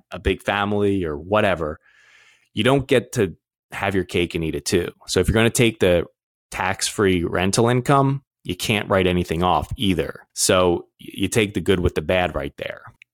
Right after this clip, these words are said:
But like anything, if it's a vacation property or your primary residence, you can still put whatever you can on Schedule A. So like the portion of your, so it's like your itemized deductions.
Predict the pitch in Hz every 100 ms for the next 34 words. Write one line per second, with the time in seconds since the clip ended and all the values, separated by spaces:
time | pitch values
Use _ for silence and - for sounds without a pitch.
0 | _ _ - 98 101 170 104 - - 107
1 | 101 113 117 - 90 85 87 - 98 -
2 | 92 90 - - - _ _ - 87 85
3 | - 92 - 90 98 92 95 95 92 -
4 | 90 82 - 87 87 82 90 101 95 82
5 | 80 80 - - 104 107 101 - - 165
6 | 165 - - 131 - - 95 98 101 87
7 | 85 - 107 101 110 127 - _ _ -
8 | 92 92 - 95 92 85 92 82 - -
9 | - - 92 85 80 85 - 92 90 90
10 | 85 80 85 82 78 78 - 98 92 90
11 | 90 - 104 92 85 85 80 82 80 80
12 | - 50 - -